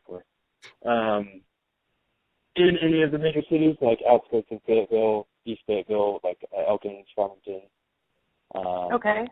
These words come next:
Speaker 1: stuff like that.
Speaker 2: What about
Speaker 1: Uh,
Speaker 2: Prairie Grove and Lincoln? Is that, is that too far, or?
Speaker 1: Um, I haven't looked at those.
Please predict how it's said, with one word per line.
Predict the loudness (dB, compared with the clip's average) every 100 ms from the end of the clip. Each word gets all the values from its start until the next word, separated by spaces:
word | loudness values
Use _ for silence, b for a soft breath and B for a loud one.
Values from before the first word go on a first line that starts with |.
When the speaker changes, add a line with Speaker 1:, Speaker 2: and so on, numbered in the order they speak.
| _
Speaker 1:
stuff | -18 -12
like | -12
that. | -6 2
Speaker 2:
What | 6
about | 8 6 6
Speaker 1:
Uh, |
Speaker 2:
Prairie | 0 -2 -2
Grove | 0 2 2 -2 -6
and | -10 -8
Lincoln? | -10 -10 -10 -10
Is | -6
that, | -8 -8 _ _
is | -10 -4
that | -4 -4
too | -8 -2
far, | 2 2 0 -4 -8 -14 _ _ _ _ _ _ _ _ -6
or? | 6
Speaker 1:
Um, | 8 8 8 8 8 6 2 -2 -12 -18 -20 _ _ _ _ _ _ _ -4
I | -2
haven't | 0 -4
looked | -8
at | -10
those. | -8 -8